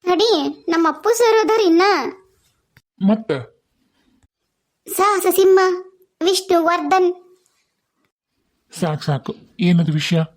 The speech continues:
Speaker 2: ಏನೋ ಇಂಪಾರ್ಟೆಂಟ್ ವಿಷಯ ಹೇಳ್ಬೇಕು ಅಂತ ಫೋನ್ ಮಾಡೀನಿ ಅಂದಿ. ಅದು ಇವತ್ತು ಯಾಕೆ ಇಷ್ಟ್ ಹಠ ವಿಡಿಯೋ ಕಾಲ್ ಮಾಡ್ಬೇಕಂತ ಹೇಳಿ? ದಿನ ನಾ ಬ್ಯುಸಿ ಇದೀನಮ್ಮ, ನಾ ಶೂಟಿಂಗ್‌ನಾಗ ಅದೀನಿ ಅಂದ್ರ ಹ್ಞೂ ಅಂತ ಹೇಳ್ತಿದ್ದಿ. ಈಗೇನು? ಹ್ಮ್, ಏನಷ್ಟು ಅರ್ಜೆಂಟ್?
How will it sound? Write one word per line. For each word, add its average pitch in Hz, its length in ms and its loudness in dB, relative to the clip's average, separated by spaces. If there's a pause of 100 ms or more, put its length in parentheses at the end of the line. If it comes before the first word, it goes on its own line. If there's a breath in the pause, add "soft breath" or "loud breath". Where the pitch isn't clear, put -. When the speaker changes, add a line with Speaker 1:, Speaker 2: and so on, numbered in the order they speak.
Speaker 2:
ಏನೋ 180 180 2
ಇಂಪಾರ್ಟೆಂಟ್ 170 460 0
ವಿಷಯ 160 200 -4
ಹೇಳ್ಬೇಕು 147 460 -2
ಅಂತ 147 140 -2
ಫೋನ್ 156 240 -2
ಮಾಡೀನಿ 139 360 -2
ಅಂದಿ. 135 340 -4 (640 loud breath)
ಅದು 185 380 0
ಇವತ್ತು 185 320 0
ಯಾಕೆ 208 200 -2
ಇಷ್ಟ್ - 180 -6
ಹಠ 180 140 -2
ವಿಡಿಯೋ 170 420 -2
ಕಾಲ್ 175 160 -2
ಮಾಡ್ಬೇಕಂತ 165 480 0
ಹೇಳಿ? 160 300 -2
ದಿನ 214 140 4
ನಾ 214 200 0
ಬ್ಯುಸಿ 165 300 0
ಇದೀನಮ್ಮ, 165 380 2
ನಾ 160 180 -2
ಶೂಟಿಂಗ್‌ನಾಗ 190 500 0
ಅದೀನಿ 160 260 0
ಅಂದ್ರ 143 220 -4 (500 loud breath)
ಹ್ಞೂ 233 160 2
ಅಂತ 202 140 -2
ಹೇಳ್ತಿದ್ದಿ. 156 640 -2 (300 loud breath)
ಈಗೇನು? 220 420 2 (520 loud breath)
ಹ್ಮ್, 147 640 -2 (840)
ಏನಷ್ಟು 190 360 0
ಅರ್ಜೆಂಟ್? 160 320 0